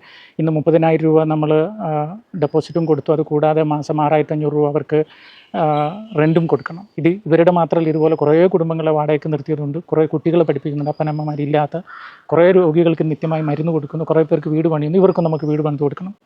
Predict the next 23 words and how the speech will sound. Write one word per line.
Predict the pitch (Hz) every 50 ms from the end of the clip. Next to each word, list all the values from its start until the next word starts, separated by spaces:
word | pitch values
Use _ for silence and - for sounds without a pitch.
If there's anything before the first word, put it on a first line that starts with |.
| _ -
ഇതിനൊക്കെ | 170 160 160 160 151 165
നിങ്ങൾ | 160 160 160 160
ഫിറോക്കാലിയെ | 143 - 156 151 147 - 165 160 160 160 160 147 -
പറ്റുന്ന | 156 143 - - 180 180
തരത്തിൽ | 175 170 151 151 - - 160
സപ്പോർട്ട് | 151 - 143 - 160 147 -
ചെയ്യണം. | 160 156 165 196 - - _ _ - - - - - - -
മോളുടെ | 151 156 170 170 160 175
ഈ | 175 175 175
വായിൽ | 165 165 165 160 165 165 170 180 185 226 -
ദശവള | 170 170 147 - - 175 175 165
എല്ല്, | 170 160 160 185
എല്ല് | 214 180 160 170
വളരുന്നൊക്കെ | 170 170 165 165 160 165 165 160 - 160
മാറും, | 160 160 165 160 180 233 226 -
പ്രാർത്ഥനയിലുണ്ടാകും. | 165 160 151 143 - 170 170 165 165 160 156 156 165 165 160 196 349 320 - _ _ _ _ _ _ _ _ _
പിന്നെ | - 165 156 156 156 151 151 156 160 156 -
തൽക്കാലം | 160 151 - 175 170 175
ഈ | 175
വീട്ടിൽ | 170 170 156 -
നിന്ന് | 175 175 175 185 226 - _ - 175
നാളെ | 165 160 160 170
നിങ്ങൾ | 170 170 165 165 175 185 233